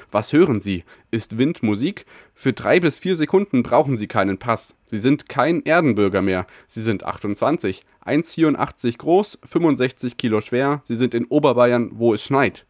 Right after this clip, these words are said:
geboren. Mit fünfund-, äh, mit neunzig K M H rasen Sie zur Sprungschanze hinunter und dann, dann sind Sie ein Vogel.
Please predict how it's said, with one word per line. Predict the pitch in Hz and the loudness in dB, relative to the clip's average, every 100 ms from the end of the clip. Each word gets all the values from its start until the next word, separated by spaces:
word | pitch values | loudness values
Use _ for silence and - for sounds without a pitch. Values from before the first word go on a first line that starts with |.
| - | -8
geboren. | 98 101 104 143 175 - - - | -2 0 2 0 -2 -12 -20 -6
Mit | 127 135 - | -2 -2 -4
fünfund-, | 123 160 170 135 - | -2 0 2 0 0
äh, | 120 110 | 2 4
mit | 120 117 | 2 2
neunzig | 127 123 170 151 | 2 2 0 -4
K | - 135 | 0 0
M | 123 | 2
H | 127 139 | 0 0
rasen | 117 113 131 | 2 2 2
Sie | 131 | -2
zur | 127 123 | -2 -2
Sprungschanze | 113 - 151 151 139 143 | -2 0 -2 0 -4 -2
hinunter | 113 110 131 160 | -2 -2 -2 -2
und | 104 110 | -2 0
dann, | 117 196 _ _ | 0 0 _ _
dann | - 170 170 | 0 0 0
sind | 127 127 120 | 2 2 2
Sie | - | -2
ein | - 139 | -2 -2
Vogel. | - 110 - 85 | 0 0 -2 -8